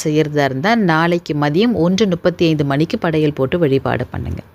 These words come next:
மாலையில செய்யக்கூடிய வழக்கம் இருக்கிறவங்க நாளைக்கு மாலையில ஆறு பத்து மணிக்கு மேல வழிபாடு பண்ணலாம். விநாயகரை வந்து வழிபாடு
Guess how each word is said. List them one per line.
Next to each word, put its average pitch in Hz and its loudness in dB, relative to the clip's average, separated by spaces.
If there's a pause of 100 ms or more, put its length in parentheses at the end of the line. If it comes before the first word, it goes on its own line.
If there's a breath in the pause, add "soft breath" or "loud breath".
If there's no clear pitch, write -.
(800 loud breath)
மாலையில 233 2
செய்யக்கூடிய 185 -2
வழக்கம் 170 0
இருக்கிறவங்க 160 0
நாளைக்கு 175 2
மாலையில 160 2
ஆறு 208 2
பத்து 165 -4
மணிக்கு 156 -2
மேல 175 -2
வழிபாடு 139 0
பண்ணலாம். - -12 (800 loud breath)
விநாயகரை 220 2
வந்து 196 0
வழிபாடு 202 0